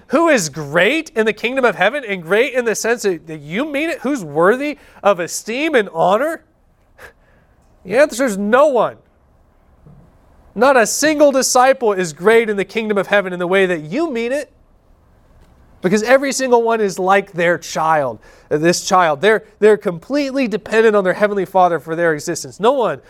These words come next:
should be sitting around thinking about one of my disciples going, "Wow, they're amazing."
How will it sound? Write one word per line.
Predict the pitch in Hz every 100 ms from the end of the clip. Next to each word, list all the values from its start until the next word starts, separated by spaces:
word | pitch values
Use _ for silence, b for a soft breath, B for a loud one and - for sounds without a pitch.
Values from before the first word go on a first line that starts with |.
| b
should | - 226
be | 220
sitting | - 254 240
around | 214 196 165 156 b _
thinking | - 247 233
about | 214 202
one | 196
of | 196
my | 185
disciples | 185 175 180 170 147 135 - b b
going, | 180 175 151 - b -
"Wow, | 147 202 208 202 160
they're | 165 233 190
amazing." | 165 160 185 208 220 165 143